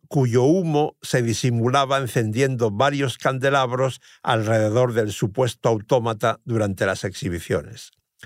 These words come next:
Quizá os estéis preguntando cómo se escondía el ajedrecista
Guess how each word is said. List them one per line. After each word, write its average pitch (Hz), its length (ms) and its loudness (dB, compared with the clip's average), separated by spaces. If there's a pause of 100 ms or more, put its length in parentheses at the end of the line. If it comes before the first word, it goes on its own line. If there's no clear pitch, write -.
(640)
Quizá 208 420 2 (140)
os 143 180 0
estéis 147 280 0
preguntando 143 840 0 (100)
cómo 160 380 2
se 151 140 0
escondía 156 520 2
el 151 80 2
ajedrecista 160 840 0